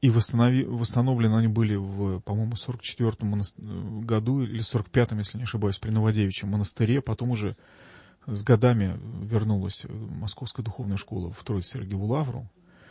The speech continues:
Вот, э, среди поступивших, э, там было пятнадцать фронтовиков, в том числе, э, преснопамятный архимандрит, э, Кирилл Павлов. Конечно, они убивали на фронте и были крещены в детстве. У нас е-, у нас вопрос есть, да.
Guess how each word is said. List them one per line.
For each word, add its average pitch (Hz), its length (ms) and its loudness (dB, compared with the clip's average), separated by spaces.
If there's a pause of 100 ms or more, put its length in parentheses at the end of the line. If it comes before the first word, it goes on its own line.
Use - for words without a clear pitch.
(420)
Вот, 101 220 0
э, 117 160 -6
среди 117 500 2
поступивших, 127 840 0 (220)
э, 98 480 -6
там 113 180 -6
было 117 180 -2
пятнадцать - 400 0
фронтовиков, 104 600 -6 (200)
в - 80 -20
том 117 140 -4
числе, 123 400 -6 (640)
э, 120 80 -4
преснопамятный 113 680 -2
архимандрит, 110 580 -6
э, 104 320 -12
Кирилл 113 260 -6
Павлов. - 460 -12 (720)
Конечно, 123 480 4
они 104 200 2
убивали 104 440 0
на 92 140 -6
фронте - 480 -12
и 123 120 -6
были 117 220 2
крещены 123 400 -2
в 110 60 -4
детстве. 107 340 -4 (1500)
У 127 80 -4
нас 117 220 2
е-, 113 160 -2
у 127 40 -10
нас 123 200 -6
вопрос 113 380 -4
есть, 110 120 -10
да. 90 240 -6